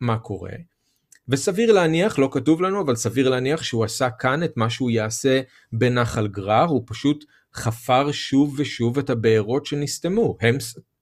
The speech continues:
הם ס-, סתמו והוא חפר. אז התגובה הראשונה של אנשי גרר לברכה של אלוהים היא קנאה. אבל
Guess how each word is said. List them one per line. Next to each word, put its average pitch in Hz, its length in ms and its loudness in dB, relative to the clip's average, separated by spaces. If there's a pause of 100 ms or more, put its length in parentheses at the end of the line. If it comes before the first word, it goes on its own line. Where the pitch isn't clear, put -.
(100)
הם 143 420 0
ס-, - 140 -4 (220)
סתמו 123 560 2
והוא 160 340 4 (160)
חפר. 170 500 0 (1600)
אז 135 140 2
התגובה 170 400 4
הראשונה 214 520 2
של 196 160 0
אנשי 156 360 0
גרר 147 320 2
לברכה 113 500 -2
של 160 220 -2
אלוהים 127 440 0 (180)
היא - 220 -2
קנאה. 131 520 -4 (1000)
אבל 170 540 2